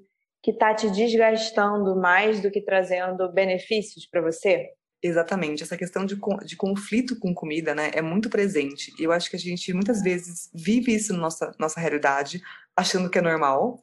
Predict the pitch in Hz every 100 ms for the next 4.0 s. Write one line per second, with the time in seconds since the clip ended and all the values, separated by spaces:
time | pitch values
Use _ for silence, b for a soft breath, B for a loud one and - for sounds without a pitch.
0 | - - 165 180 202 196 170 - 160 165
1 | 156 147 156 233 196 175 175 156 156 -
2 | 156 151 151 147 143 196 196 160 156 143
3 | 151 196 208 160 143 - 190 208 196 214